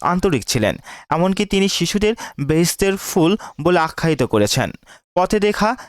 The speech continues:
হলে তিনি প্রথমে শিশুদের সালাম জানাতেন। মরুভাস্কর প্রবন্ধে হযরত মুহাম্মদ সাল্লাল্লাহু আলাইহি সাল্লামের চরিত্রের নানান দিক ব্যক্ত কিন্তু এখানে হয়েছে।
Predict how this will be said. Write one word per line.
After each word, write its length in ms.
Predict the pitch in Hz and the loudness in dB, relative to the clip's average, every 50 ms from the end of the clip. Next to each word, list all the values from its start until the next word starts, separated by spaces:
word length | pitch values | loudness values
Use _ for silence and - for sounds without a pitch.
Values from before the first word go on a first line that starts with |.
| _ - 156 131 131 | _ -2 0 2 2
হলে 200 | 170 185 196 202 | 2 2 2 2
তিনি 220 | - 196 196 202 | 0 0 0 0
প্রথমে 420 | 190 - 175 - - 196 190 202 | 2 0 0 0 0 0 0 0
শিশুদের 420 | 190 - 185 170 185 190 185 196 208 | 0 0 0 0 0 2 2 0 0
সালাম 540 | 202 - - - - 180 160 165 170 170 151 | 0 -2 -4 -2 0 0 2 2 2 2 2
জানাতেন। 460 | 120 107 98 92 87 101 98 73 - - - - - - _ - | 2 2 2 0 0 0 -2 -2 -4 -8 -16 -18 -20 -10 _ 0
মরুভাস্কর 520 | 156 170 190 180 190 185 - - - 202 | 0 2 2 2 2 2 0 0 -2 -2
প্রবন্ধে 520 | - - 170 170 180 208 202 170 131 147 202 - - - - | -2 0 0 0 2 2 2 2 2 2 0 -2 -6 -14 -6
হযরত 260 | - 131 147 160 175 | -2 0 0 0 0
মুহাম্মদ 220 | 160 175 175 185 185 | 2 2 2 2 2
সাল্লাল্লাহু 400 | - 185 170 175 175 175 185 180 | 0 0 2 2 2 4 2 2
আলাইহি 160 | 180 185 - | 2 0 0
সাল্লামের 340 | - - 196 196 190 190 185 | 0 0 0 2 2 0 -2
চরিত্রের 540 | - - 165 147 151 170 - - 185 170 131 | -2 0 0 2 2 2 2 2 2 2 2
নানান 320 | 117 123 135 156 160 156 | 2 2 2 2 2 2
দিক 220 | 135 170 - - - - - - - 143 | 2 0 -2 -4 -8 -20 -20 -12 -8 -6
ব্যক্ত 400 | 143 131 151 147 - - - - | -2 -2 0 -2 -2 -4 -4 -4
কিন্তু 280 | 180 160 175 170 160 175 | -2 0 0 0 0 0
এখানে 280 | 165 180 180 202 262 277 - - - - - 123 127 123 | 2 2 2 0 0 -2 -4 -8 -12 -6 -2 0 2 4
হয়েছে। 520 | 135 156 160 156 143 - - 139 123 107 | 4 4 2 2 2 0 0 2 2 2